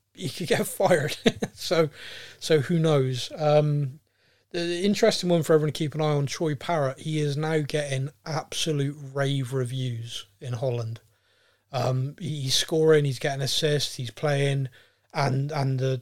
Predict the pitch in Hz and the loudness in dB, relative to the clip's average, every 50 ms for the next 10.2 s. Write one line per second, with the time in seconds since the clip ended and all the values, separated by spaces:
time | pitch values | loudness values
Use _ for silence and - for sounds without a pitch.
0 | _ _ - 131 - - - 160 143 147 147 143 143 143 143 139 123 143 127 131 | _ _ -8 -8 -6 0 0 2 2 4 2 2 2 2 0 0 -2 -4 -4 -4
1 | 139 135 131 127 131 127 127 123 - - - 156 139 131 - 127 131 - - - | -4 -4 -4 -4 -4 -4 -4 -6 -6 -4 -2 -2 -2 -2 -4 -8 -10 -10 -10 -10
2 | - 170 139 131 123 127 131 131 127 123 123 127 123 127 127 131 135 135 131 127 | -8 -8 -6 -6 -4 -4 -2 -2 -2 -2 -2 -4 -6 -8 -8 -8 -6 -4 -4 -4
3 | 123 127 123 - - - 139 135 135 131 131 123 117 - - 139 127 - - - | -4 -6 -6 -6 -6 -4 -4 -6 -6 -6 -8 -10 -10 -6 -6 -6 -6 -6 -10 -20
4 | 165 156 143 127 117 113 117 113 _ _ _ _ - - - - - - - 143 | -14 -10 -8 -6 -6 -6 -8 -10 _ _ _ _ -20 -20 -20 -16 -10 -2 0 2
5 | 135 147 156 143 147 147 143 143 - - 151 131 - 143 135 135 127 120 127 131 | 6 6 6 6 4 0 0 0 -4 -6 -8 -6 -4 -4 -2 -2 -2 -2 -4 -6
6 | - - 131 123 131 135 131 - - 135 127 127 123 120 - 143 131 127 - - | -6 -6 -4 -4 -4 -4 -6 -6 -6 -4 -4 -4 -6 -6 -4 -4 -6 -4 -2 -2
7 | 143 147 139 - - - - - - - 147 139 139 147 151 160 175 170 - - | -2 -2 -4 -8 -12 -20 -20 -20 -8 -4 -2 0 2 4 4 4 4 2 0 0
8 | - 151 143 139 143 139 143 - - 156 147 156 151 143 131 127 127 127 120 - | 0 0 2 2 2 2 2 0 2 2 2 2 2 2 0 0 -2 -4 -2 -2
9 | 135 131 123 - 143 131 127 127 120 - - 180 180 170 160 143 123 147 135 123 | -2 -2 -2 -2 -4 -4 -4 -4 -6 -4 0 2 4 4 4 2 0 -4 -6 -4
10 | 123 135 139 | -4 -6 -8